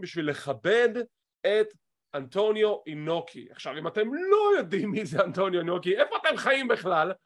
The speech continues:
אבל כן, אנחנו כאן בשביל קצת, אה, להשכיל את אלו שלא בקיאים בהיסטוריה של ההאבקות היפנית, ואנטוניו אינוקי הוא ללא ספק אחד מעמודי הטבח של ההאבקות היפנית, המייסד של ניו ג'פן פרו רסלינג. הבן אדם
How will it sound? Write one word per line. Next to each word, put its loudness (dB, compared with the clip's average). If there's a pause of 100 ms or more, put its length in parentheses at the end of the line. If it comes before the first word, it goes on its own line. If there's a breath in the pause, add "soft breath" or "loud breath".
(260 loud breath)
אבל 4
כן, 2
אנחנו -2
כאן -2
בשביל -10
קצת, 0
אה, 0
להשכיל -2
את 0
אלו 0
שלא -4
בקיאים -4 (320)
בהיסטוריה -2
של -6
ההאבקות -4
היפנית, -2 (480)
ואנטוניו 0
אינוקי 0
הוא -4
ללא -2
ספק -8
אחד -8
מעמודי -4
הטבח -6
של -8
ההאבקות -10
היפנית, -4 (400)
המייסד -2
של 0
ניו 0
ג'פן 0
פרו -2
רסלינג. -4 (500)
הבן -4
אדם 2